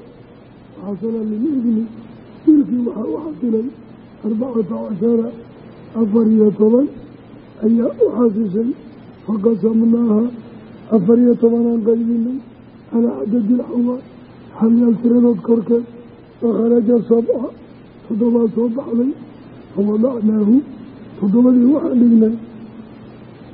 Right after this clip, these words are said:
qubaalatahu, wiilka hortiisa,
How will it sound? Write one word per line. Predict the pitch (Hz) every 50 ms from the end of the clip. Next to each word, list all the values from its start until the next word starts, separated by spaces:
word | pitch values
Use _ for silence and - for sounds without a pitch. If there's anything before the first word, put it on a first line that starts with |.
| - - - -
qubaalatahu, | 226 233 214 233 233 233 233 240 226 190 220 247 247 214 196 220 247 - - - - - - - - - - - -
wiilka | 226 240 233 196 165 214
hortiisa, | 226 247 285 254 202 226 240 233 202 165 196